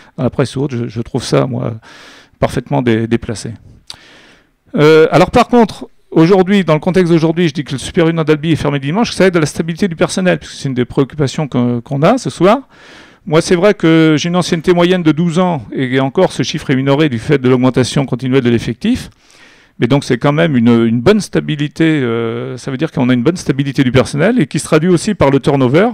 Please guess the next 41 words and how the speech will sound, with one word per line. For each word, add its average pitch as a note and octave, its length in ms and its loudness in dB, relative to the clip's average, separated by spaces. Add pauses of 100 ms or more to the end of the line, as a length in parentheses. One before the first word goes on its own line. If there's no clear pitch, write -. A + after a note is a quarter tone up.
(680)
puisque - 160 -6
nous, F#3 160 2
on G3 140 4
est D#3+ 80 4
dans E3 100 2
des E3 120 4
professions D#3+ 360 0
où G#3+ 40 4
le F#3+ 60 2
turnover F#3 440 4
moyen, E3 380 0
si - 120 -8
je - 80 -8
prends E3 140 -2
la E3 80 4
distribution F3 520 0
générale, D#3+ 240 2
le G#3+ 40 -4
turnover E3+ 400 2
est F#3 80 0
de - 40 -8
seize - 180 -2
pour - 180 -4
cent. D3+ 180 -6 (800)
Et C#3 80 -2
chez E3+ 160 0
moi, A3+ 160 2
il G3+ 60 -2
est F3 40 -6
de D3+ 80 -6
huit G#3+ 140 -2
pour - 220 -2
cent. E3 200 -4 (1160)
Donc C3 120 -10
ça E3 60 0
veut E3+ 60 4
dire A3+ 140 0
que F3+ 100 0
les E3+ 100 4
gens G#3 340 -2 (640)
restent, - 540 -4